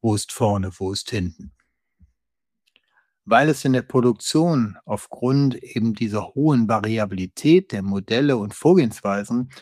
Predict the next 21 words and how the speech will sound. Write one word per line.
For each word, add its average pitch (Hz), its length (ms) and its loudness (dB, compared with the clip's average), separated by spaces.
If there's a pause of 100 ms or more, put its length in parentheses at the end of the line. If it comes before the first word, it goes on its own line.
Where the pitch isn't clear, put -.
(320)
keine 135 280 0
Leistungsbeschreibungen 117 1200 0
oder 101 380 -6
Arbeitsrichtlinien 101 1040 -2
mehr 95 200 -4
geben 131 420 0
kann, 143 420 -4
beziehungsweise 101 880 -4
ohnehin 110 540 0
nicht 92 260 -8
einzuhalten 107 680 -4
sind, 139 320 0 (960)
ist - 240 -4
jeder 180 320 6
Montagemitarbeiter 110 1500 0 (260)
heute 135 400 2
perfekt 131 680 -2
dazu 147 280 -2
in 127 80 0
der 101 120 2
Lage, 135 500 0